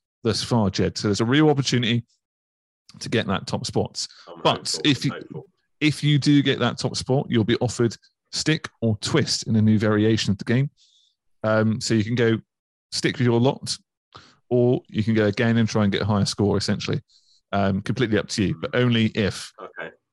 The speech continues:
Speaker 1: you hit top spot. So are you ready to open your packet from this year's World Cup?
Speaker 2: I am so ready. I've still, I've still not completed my sticker book, by the way, from this
Speaker 1: Yeah,
Speaker 2: World
Speaker 1: well.
Speaker 2: Cup. So I'm so excited to
Speaker 1: Oh,
Speaker 2: see
Speaker 1: right.
Speaker 2: who's in here.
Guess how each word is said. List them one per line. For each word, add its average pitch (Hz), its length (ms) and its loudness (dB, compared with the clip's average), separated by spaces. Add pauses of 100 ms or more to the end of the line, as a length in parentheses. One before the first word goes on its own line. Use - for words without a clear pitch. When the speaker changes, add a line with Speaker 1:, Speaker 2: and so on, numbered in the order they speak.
Speaker 1:
you 101 120 0
hit - 240 -4
top - 240 -4
spot. - 340 -2
So 110 280 0
are 110 40 2
you 110 120 2
ready 101 280 2 (120)
to 107 100 -2
open 101 160 0
your 98 100 2
packet - 360 -4
from 104 160 0
this 107 200 0
year's 101 280 -2
World 98 240 -2
Cup? - 200 -8 (540)
Speaker 2:
I 90 160 -6
am 85 100 -12
so 90 320 -8
ready. 82 300 -10
I've 98 180 -8
still, 107 320 -2
I've 95 160 -10
still 113 160 -6
not 101 160 -8
completed 87 460 -10
my 78 160 -10
sticker - 260 -14
book, - 240 -18
by 58 140 -14
the 55 80 -14
way, 62 160 -14 (160)
from 76 240 -16
this 95 100 -6
Speaker 1:
Yeah, 98 60 -4
Speaker 2:
World 101 180 -6
Speaker 1:
well. 101 80 -6
Speaker 2:
Cup. - 240 -8
So 82 260 -4 (380)
I'm 87 140 -10
so 95 180 -4
excited 80 460 -6
to - 80 -8
Speaker 1:
Oh, 98 140 2
Speaker 2:
see - 120 6
Speaker 1:
right. 104 220 2
Speaker 2:
who's 110 120 -6
in 131 140 -6
here. 135 320 -2